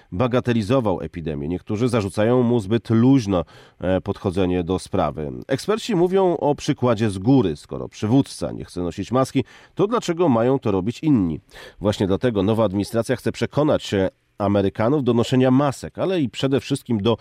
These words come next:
szczepień, masowych szczepień. W U S A, podobnie jak w Polsce, trwa dyskusja na temat, y, szczepionek. Jest wielu zwolenników, jak i, e, przeciwników.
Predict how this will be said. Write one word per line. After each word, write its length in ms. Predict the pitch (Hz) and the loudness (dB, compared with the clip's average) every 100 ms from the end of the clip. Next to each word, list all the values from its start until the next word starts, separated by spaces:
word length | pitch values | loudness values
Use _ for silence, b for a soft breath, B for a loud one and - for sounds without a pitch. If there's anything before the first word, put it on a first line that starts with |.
| B B B B | B B B B
szczepień, 520 | - - 180 - 80 - | -12 -2 -2 -2 -6 -4
masowych 600 | 92 113 - 160 92 - | -2 -2 0 0 0 -4
szczepień. 440 | - 82 - 64 - | -8 -10 -10 -16 -4
W 80 | |
U 120 | 135 139 | 0 2
S 120 | - | 2
A, 140 | 185 | 0
podobnie 360 | 185 131 120 110 | 0 -2 0 0
jak 120 | 92 | 0
w 80 | - | -2
Polsce, 360 | 123 135 - | -2 0 -2
trwa 220 | 101 - 104 | -4 -2 -2
dyskusja 440 | 98 - 131 120 | -2 -2 0 2
na 80 | 95 | 2
temat, 380 | 95 92 87 - | 2 0 -2 -2
y, 600 | 90 - - - 90 98 | -2 -2 -16 -10 -2 -2
szczepionek. 520 | - 101 95 80 80 | -2 -2 -2 -2 -2
Jest 160 | 98 95 | -2 2
wielu 260 | 139 175 | 4 4
zwolenników, 720 | 135 147 143 120 104 - 127 | 2 2 2 2 2 0 -2
jak 240 | 92 85 - | 0 -2 -2
i, 100 | 104 B B B | -4 B B B
e, 160 | 78 85 | -4 -2
przeciwników. 880 | - 95 113 101 101 - 62 - | -2 0 0 2 2 0 -8 -12